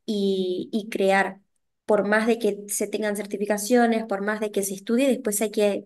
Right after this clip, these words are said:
ir manos a la obra, porque eso es lo que nos va a dar realmente la confianza a nosotros. Entonces,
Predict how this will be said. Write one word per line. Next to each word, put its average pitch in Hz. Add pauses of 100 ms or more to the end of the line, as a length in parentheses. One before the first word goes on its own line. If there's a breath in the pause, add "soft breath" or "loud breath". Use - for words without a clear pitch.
ir 220
manos 214
a 196
la 196
obra, 190 (180 loud breath)
porque 202
eso 202
es 226
lo 220
que 208
nos 190
va 202
a 208
dar 214
realmente 202
la 202
confianza 202
a 196
nosotros. 190
Entonces, 262